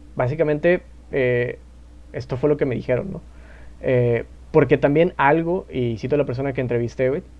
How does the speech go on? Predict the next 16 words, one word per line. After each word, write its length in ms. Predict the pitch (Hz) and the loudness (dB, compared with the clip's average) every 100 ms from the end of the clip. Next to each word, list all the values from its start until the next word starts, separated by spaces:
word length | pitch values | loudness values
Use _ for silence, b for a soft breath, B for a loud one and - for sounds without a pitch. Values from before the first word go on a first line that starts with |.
| - - - - - - - - | -20 -20 -20 -20 -20 -20 -16 -4
ninguna 580 | 160 160 160 196 240 220 | -2 0 0 2 2 2
revista, 520 | 147 139 151 - 170 | 2 2 0 -2 -4
ningún 320 | 135 131 151 | -4 -6 -6
periódico 600 | 151 135 143 151 190 202 - - b b b | -2 2 0 -2 -6 -6 -10 -20 b b b
vive 280 | 139 156 180 | -4 -2 0
de 120 | 175 | 0
las 160 | 151 127 | 0 -2
personas 600 | 123 113 147 156 175 - | -4 -2 -2 -2 -4 -6
que 120 | 139 | -6
lo 100 | 117 | -4
leen, 300 | 113 120 123 123 - - - - - | -2 -2 -2 -8 -14 -20 -16 -12 -10
sino 400 | - 127 139 208 | -6 -2 -2 -2
viven 300 | 160 123 139 | -2 -2 0
de 60 | |
la 120 | 135 127 | -2 -2
publicidad 580 | 120 117 120 123 160 | -4 -6 -4 0 0